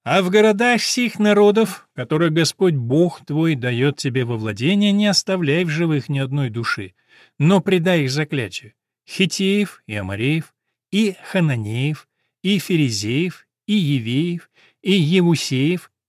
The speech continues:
как повелел тебе Господь Бог твой». Второзаконие, двадцатая глава, шестнадцатый стих. Бог слов на ветер не бросал. Его беспощадные пожелания исполнялись буквально.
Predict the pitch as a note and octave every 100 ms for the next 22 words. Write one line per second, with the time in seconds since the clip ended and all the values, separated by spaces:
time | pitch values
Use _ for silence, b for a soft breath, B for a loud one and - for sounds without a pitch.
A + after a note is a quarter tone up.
0 | _ D#3 F3 - G3 G3 E3 G3+ - E3+
1 | F3+ D3+ C#3+ - F3 B2 B2 D#3 - C3+
2 | F2+ _ _ b b b _ A2 B2+ A#2
3 | D3 D3+ F3 F#3+ F3+ A2+ G2+ - G#2+ A2+
4 | G#2 G2+ C3+ - B2 C3+ A#2 - B2+ -
5 | - E2+ _ _ _ _ _ - F3 G#3+
6 | - F#3+ F#3 E3+ D#3 C#3+ C3+ A#2+ A2 G2+
7 | - D2+ - _ _ G#2+ D#3+ D3 - D3+
8 | - D#3 C3 B2+ A2+ C3+ F3 F3+ F3+ D#3
9 | C#3+ - C3 B2 B2+ A#2 C3 B2+ G2 E2+
10 | E2+